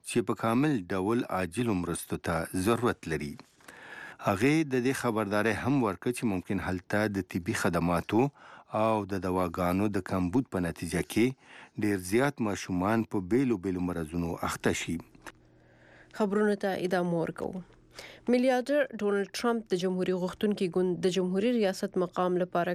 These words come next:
Speaker 2: کاندیدانو کې تر ټولو مخکې دی، خو ټیټ کروز او مارکو روبیو ادعاګانې کوي چې راتلونکي درې اونیو په موده کې به د هغه نه مخکې شي. ډونالډ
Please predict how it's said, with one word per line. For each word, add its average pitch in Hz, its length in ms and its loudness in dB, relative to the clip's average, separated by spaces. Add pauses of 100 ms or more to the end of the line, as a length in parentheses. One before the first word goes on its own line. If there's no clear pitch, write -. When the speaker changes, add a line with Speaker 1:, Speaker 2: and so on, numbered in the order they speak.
Speaker 2:
کاندیدانو 175 540 2
کې 277 240 0
تر 208 220 0
ټولو 180 200 4 (160)
مخکې 180 400 0
دی، 214 80 4 (140)
خو 190 140 2 (200)
ټیټ - 300 -2
کروز 170 260 0 (160)
او 185 60 4 (160)
مارکو 180 300 -2
روبیو 175 340 0 (680)
ادعاګانې 262 580 2
کوي 277 300 -2
چې 220 380 -2
راتلونکي 196 580 -2
درې 185 500 2
اونیو 196 380 2
په 175 100 -2
موده 175 220 0
کې 208 240 -2
به 185 100 2 (220)
د 180 160 -2
هغه 180 280 0
نه 175 60 2 (160)
مخکې 175 320 -2
شي. - 160 -4 (560)
ډونالډ 190 300 4